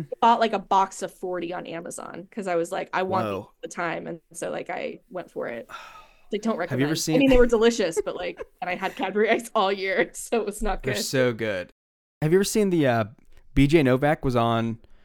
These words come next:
Speaker 2: super random, but it, it's related to Cadbury eggs.
Speaker 1: Okay.
Speaker 2: B J N-, it's like a YouTube, I don't know, I don't remember what, <laughs> late night show he was on.
Speaker 1: Yeah.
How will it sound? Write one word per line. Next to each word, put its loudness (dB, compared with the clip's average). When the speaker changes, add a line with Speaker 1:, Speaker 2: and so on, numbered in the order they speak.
Speaker 2:
super 4
random, -2
but 2
it, -6
it's -10
related 2
to -4
Cadbury -2
eggs. -8
Speaker 1:
Okay. 0
Speaker 2:
B 2
J 2
N-, -6
it's -4
like 0
a 0
YouTube, -2
I -2
don't -6
know, -6
I -2
don't -4
remember -2
what, -4
<laughs> -8
late -4
night -4
show -4
he -4
was -4
on. -4
Speaker 1:
Yeah. -4